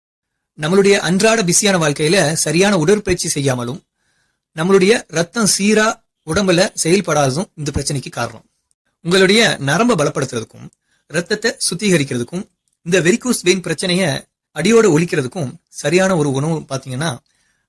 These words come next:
நம்ம வீட்டிலேயே இதுக்கான அருமருந்து இருக்குது. காலையில நம்ம பீட்ரூட் ஜூஸ் எடுத்து வந்தா இந்த வெரிகோஸ் வெயின் பிரச்சனைக்கு ஒரு தீர்வா அது அமையும்.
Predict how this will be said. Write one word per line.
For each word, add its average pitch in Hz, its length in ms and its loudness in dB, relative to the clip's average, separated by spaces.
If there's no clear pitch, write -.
நம்ம 151 180 -2
வீட்டிலேயே 190 520 2
இதுக்கான 151 380 -2
அருமருந்து 151 440 -2
இருக்குது. - 260 -10
காலையில 190 460 2
நம்ம 160 240 -4
பீட்ரூட் 214 440 -4
ஜூஸ் 165 220 -2
எடுத்து 147 260 -6
வந்தா 139 280 -2
இந்த 165 160 -2
வெரிகோஸ் 220 440 0
வெயின் 170 200 0
பிரச்சனைக்கு 147 520 -2
ஒரு 143 160 -4
தீர்வா 156 360 -2
அது 131 140 -4
அமையும். 117 280 -8